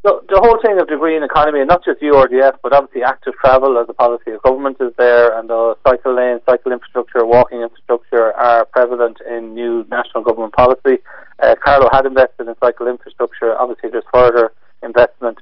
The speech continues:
planned in that whole space of active travel. And it's really about, uh, designing new public spaces that are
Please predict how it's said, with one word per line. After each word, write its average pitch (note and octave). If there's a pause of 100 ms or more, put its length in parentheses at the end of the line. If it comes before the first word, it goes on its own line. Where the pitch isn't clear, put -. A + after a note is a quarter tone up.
planned B2
in A#2+
that A2+
whole A#2
space A#2
of A2+
active A2
travel. A#2 (360)
And C3+
it's C#3+
really F#3
about, D3 (120)
uh, B2+
designing B2+
new C3
public A#2+
spaces A#2+
that A2+
are A#2